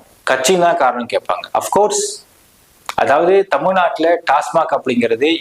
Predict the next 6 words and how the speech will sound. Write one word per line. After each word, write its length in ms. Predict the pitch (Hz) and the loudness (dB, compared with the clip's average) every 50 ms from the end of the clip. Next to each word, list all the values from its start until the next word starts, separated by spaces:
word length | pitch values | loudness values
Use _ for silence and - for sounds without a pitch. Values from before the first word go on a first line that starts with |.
| 107 113 135 | -4 -6 -4
இன்னெவிட்டபிளான 920 | 165 170 160 156 147 151 147 - 151 135 127 127 123 120 113 113 113 117 131 151 180 185 170 - - 107 | -4 0 0 0 0 0 0 0 -2 0 0 0 0 0 -2 -2 -2 0 0 0 2 0 -2 -4 -6 -6
ஒரு 180 | 107 104 110 127 123 120 - - 117 | -2 0 0 0 0 -2 -2 -2 -4
இன்கம் 340 | 139 131 - 147 139 143 143 139 113 | -2 0 0 0 0 0 -2 0 0
ஜெனரேட்டிங் 600 | 113 110 - 120 113 107 110 - - 120 135 160 - - - - - - 104 | 0 0 2 0 0 0 0 -2 -2 -2 -2 -2 -4 -8 -18 -18 -8 -4 -2
ஒரு 100 | 95 95 - | -2 -2 -2
ஃபேக்டர். 360 | - 101 - - - 95 - | -2 -2 -2 -2 -4 -4 -4